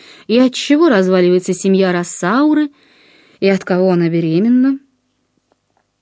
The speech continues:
Сейчас Тите хотелось бы знать, как лучше всего выйти из столь затруднительного положения. Это было самым важным. А самое утешительное, что теперь есть кому поведать свои печали.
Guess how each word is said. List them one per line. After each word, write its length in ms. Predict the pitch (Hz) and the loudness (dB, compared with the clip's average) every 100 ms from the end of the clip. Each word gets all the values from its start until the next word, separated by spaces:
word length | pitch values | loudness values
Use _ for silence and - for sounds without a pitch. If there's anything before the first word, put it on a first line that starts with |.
| _ _ _ _ - | _ _ _ _ -10
Сейчас 440 | - 208 208 196 | -6 -4 -4 -6
Тите 300 | - 262 247 | -4 -4 -4
хотелось 480 | 190 208 240 226 208 | -6 -2 2 2 0
бы 160 | 196 214 | -2 0
знать, 380 | 220 277 262 - - - _ - | 2 0 -2 -8 -20 -20 _ -4
как 240 | 240 - | -4 -2
лучше 360 | 240 226 - 196 | 0 0 -2 -8
всего 420 | - 254 277 339 - - | -4 -2 0 -2 -6 -8
выйти 520 | 196 233 294 233 - | -2 4 4 2 -2
из 160 | 196 - | -4 -4
столь 220 | - 254 | -2 0
затруднительного 680 | 214 196 202 208 196 202 208 | 0 -2 0 0 0 -2 -4
положения. 600 | 226 247 233 175 147 151 _ _ _ _ | -4 -4 -2 -4 -6 -12 _ _ _ _
Это 180 | 185 196 | -8 -2
было 180 | 185 208 | 0 0
самым 460 | 196 220 240 285 277 | 0 0 4 6 4
важным. 460 | 294 196 156 160 _ _ _ _ _ _ | 4 0 -4 -10 _ _ _ _ _ _
А 140 | 190 180 | -12 -10
самое 380 | - 196 190 208 | -8 -4 -4 -4
утешительное, 760 | 285 277 403 392 196 175 165 - _ | -4 -2 -2 0 -2 -2 -4 -10 _
что 220 | - - 226 | -6 -2 0
теперь 320 | 240 240 220 | 0 0 0
есть 380 | 196 220 208 - | 2 0 0 -4
кому 400 | 202 233 339 339 _ | 0 4 4 2 _
поведать 380 | 208 202 262 202 | -4 0 0 -2
свои 200 | - 214 | -2 -2
печали. 500 | 214 180 170 165 | -4 -6 -4 -4